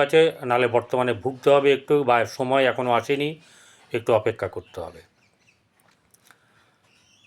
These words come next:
চলে আসি এবারে সিংহ রাশিতে। হুংকার যে দেয়, মাথা নিচু করে না, ঠিক আছে? যে মাথা নিচু করতে জানে না, কিন্তু বর্তমান সময় তাকে কিন্তু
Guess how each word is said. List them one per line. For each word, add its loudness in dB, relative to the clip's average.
চলে 4
আসি -2
এবারে 0
সিংহ -4
রাশিতে। -10
হুংকার 0
যে 4
দেয়, 2
মাথা 2
নিচু -2
করে 2
না, 0
ঠিক -2
আছে? 4
যে 2
মাথা 0
নিচু -2
করতে 0
জানে 0
না, -4
কিন্তু -6
বর্তমান 0
সময় 2
তাকে 0
কিন্তু -6